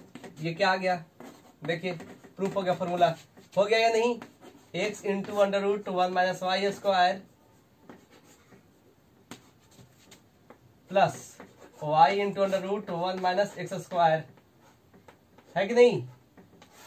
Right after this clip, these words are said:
प्रूफ हुआ कि नहीं? हाथ कंगन को आरसी किया, जो formula लिखे तो वही same आया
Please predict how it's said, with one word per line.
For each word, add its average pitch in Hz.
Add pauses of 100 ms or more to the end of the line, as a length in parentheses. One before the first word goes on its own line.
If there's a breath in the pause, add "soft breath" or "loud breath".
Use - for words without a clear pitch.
(1200)
प्रूफ 226
हुआ 254
कि 254
नहीं? 262 (480)
हाथ 220
कंगन 226
को 226
आरसी 220
किया, 208 (500)
जो 214
formula 226
लिखे 226
तो 226
वही 214
same 214
आया 196